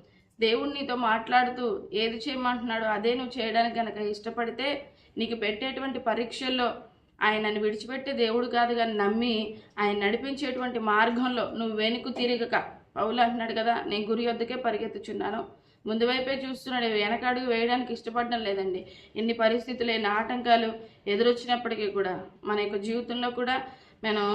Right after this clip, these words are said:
వచ్చే, వచ్చేటువంటి పరిస్థితుల్లో ఇంకా నేను పడలేను, నేను ఎందుకు వెంబడించి నాకు ప్రయోజనం ఏంటి అని నిరాశపడక మనం ఆయన నమ్ముకొని వెంబడిస్తూ ఉంటే కనుక, ఆ పరీక్షలు మనకి జయమిచ్చి రెట్టింపు ఆశీర్వాదాన్ని ఇవ్వడానికి దేవాది దేవుడు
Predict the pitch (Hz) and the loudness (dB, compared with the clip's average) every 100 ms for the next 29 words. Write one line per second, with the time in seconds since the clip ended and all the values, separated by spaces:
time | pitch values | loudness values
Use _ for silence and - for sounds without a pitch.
0 | 233 240 208 - 196 202 208 202 254 254 | 2 2 0 0 2 2 2 0 -2 -2
1 | 254 254 254 339 240 - 254 262 233 233 | -2 -2 -2 0 0 -4 -8 -6 0 0
2 | 208 - - - - 226 226 220 220 220 | 0 -6 -16 -12 -6 0 0 0 -2 0
3 | 202 214 240 240 247 233 - 214 208 208 | 2 2 2 2 2 0 -2 0 0 0
4 | 240 226 208 226 240 233 226 220 208 208 | 0 2 2 0 0 -2 -2 -4 -2 0
5 | 226 240 240 233 226 220 220 208 208 196 | 0 0 -2 -2 -2 0 0 0 -2 0
6 | 202 233 240 240 233 240 269 - - _ | 0 0 -2 -2 0 0 0 -2 -10 _
7 | _ 208 208 196 208 202 226 233 254 247 | _ 0 4 4 4 2 0 -2 -2 -2
8 | 208 208 233 233 240 233 214 220 220 208 | -2 -2 -2 -2 -2 -2 -2 -2 -2 -2
9 | 196 185 180 196 196 202 240 - - 254 | 0 0 -2 -6 -6 -4 -4 -6 -8 -6
10 | 220 226 196 196 214 247 247 - 277 - | -6 -6 -2 2 2 0 -4 -4 -4 -4
11 | - - - 196 214 214 254 247 226 214 | -8 -20 -8 -2 0 0 -2 -2 2 4
12 | 220 233 269 254 247 233 220 214 196 196 | 4 0 -4 0 2 2 2 2 0 0
13 | - - - 202 208 214 208 196 202 202 | -8 -20 -8 -2 2 2 2 2 2 2
14 | 208 214 208 208 196 208 | 0 0 0 2 2 0